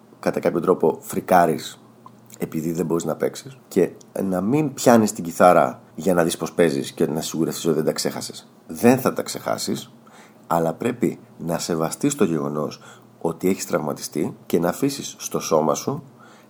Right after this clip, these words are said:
τη δυνατότητα να γιατρευτεί και δεν θα σε προδώσει. Αν όμως δεν το κάνεις το πραγματάκι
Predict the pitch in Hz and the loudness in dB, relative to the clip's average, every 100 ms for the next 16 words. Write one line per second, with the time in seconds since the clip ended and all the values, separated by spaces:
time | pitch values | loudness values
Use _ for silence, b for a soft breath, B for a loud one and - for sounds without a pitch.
0 | - 95 85 82 82 120 120 - 57 - | -8 -4 -2 0 2 4 2 2 0 0
1 | - - - - 95 117 98 - - 78 | -14 -20 -20 -12 0 4 4 0 -12 -8
2 | 80 - 69 - 69 135 - B B B | -6 -6 -10 -6 -6 -6 -12 B B B
3 | - - 110 135 165 - - - 62 - | -14 0 2 2 2 -2 -6 -4 -4 -4
4 | - - - - - - _ _ _ _ | -8 -16 -20 -20 -20 -20 _ _ _ _
5 | _ B B B - 92 131 127 90 110 | _ B B B 2 4 6 4 2 0
6 | 175 165 98 78 - - 65 57 60 57 | 0 0 0 -2 -6 -10 -8 -6 -6 -6
7 | - | -8